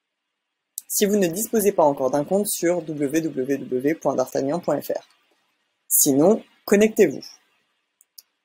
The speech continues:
à l'aide du même identifiant et mot de passe que sur le site w w w point d'artagnan point f r. Dans la section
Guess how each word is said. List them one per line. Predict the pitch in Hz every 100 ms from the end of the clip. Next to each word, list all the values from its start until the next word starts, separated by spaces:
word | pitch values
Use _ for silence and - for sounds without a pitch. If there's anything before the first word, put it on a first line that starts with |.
| _ -
à |
l'aide | 156 143 139 123
du | 143 143
même | 175 165 -
identifiant | 185 180 175 185 - - -
et |
mot | 180 135
de |
passe | - 175 -
que | 156
sur | 143 120
le | 120
site | - 175 180 -
w | 147 160 156 127
w | 127 127 123
w | 123 139 139 175
point | 170 139
d'artagnan | 120 - 135 156 -
point | 185 151
f | -
r. | - - - - _ _ _ _ _ _ _ _ _ - - -
Dans | 170 185
la | 196
section | 196 180 - - 139